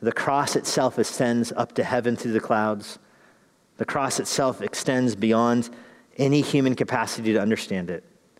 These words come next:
The cross itself serves as a fountain of blood and a fountain of life to our world. Lord, we are thankful that you have given us your very self, that you've given us eternal life through belief in Jesus Christ, that you've given us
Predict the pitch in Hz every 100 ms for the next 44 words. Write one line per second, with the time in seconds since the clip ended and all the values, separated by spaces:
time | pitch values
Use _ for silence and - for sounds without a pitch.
0 | _ _ _ - - 135 120 - - -
1 | 131 - - 123 101 107 101 - 117 -
2 | 110 92 110 104 104 98 90 - 110 98
3 | 104 90 98 95 - - 82 90 80 78
4 | 80 - _ _ _ _ _ _ _ _
5 | _ _ _ _ - 113 113 104 110 104
6 | 117 110 - 92 98 104 110 104 107 -
7 | - - - - - 110 110 120 120 113
8 | - 104 107 110 110 - 92 92 - -
9 | - - _ _ - 110 104 117 117 123
10 | - 104 - 120 117 110 - - - -
11 | - - 131 143 156 156 - 135 123 135
12 | 131 156 156 - - 123 120 123 113 107
13 | - 87 87 - 92 101 123 110 110 104
14 | - -